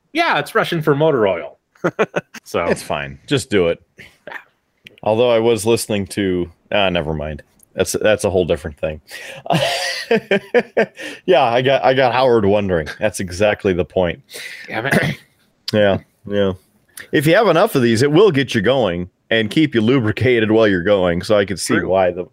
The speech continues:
Speaker 2: the, the motor oil would be acceptable for that. Get you jumping all around, all nimbly bimbly from tree to tree like a black cat, too.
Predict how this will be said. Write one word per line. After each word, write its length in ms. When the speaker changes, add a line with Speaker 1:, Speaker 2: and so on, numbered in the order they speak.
Speaker 2:
the, 200
the 80
motor 380
oil 420
would 220
be 280
acceptable 680
for 160
that. 360
Get 160
you 200
jumping 340
all 140
around, 300
all 140
nimbly 400
bimbly 400
from 140
tree 220
to 80
tree 260
like 220
a 40
black 320
cat, 300
too. 320